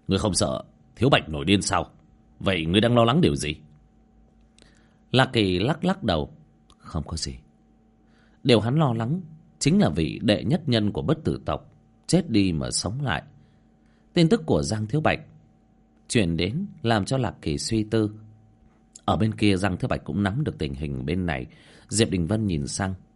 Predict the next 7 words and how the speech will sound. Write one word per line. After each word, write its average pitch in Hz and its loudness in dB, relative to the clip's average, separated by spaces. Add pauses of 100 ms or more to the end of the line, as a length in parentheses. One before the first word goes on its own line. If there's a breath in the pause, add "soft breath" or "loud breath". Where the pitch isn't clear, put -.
(520)
"Đại 92 -2
ca 80 -6 (100)
nói 85 -2
sao?" 85 -6 (920)
Đại 73 -6
ca 76 -6
nói, 71 -8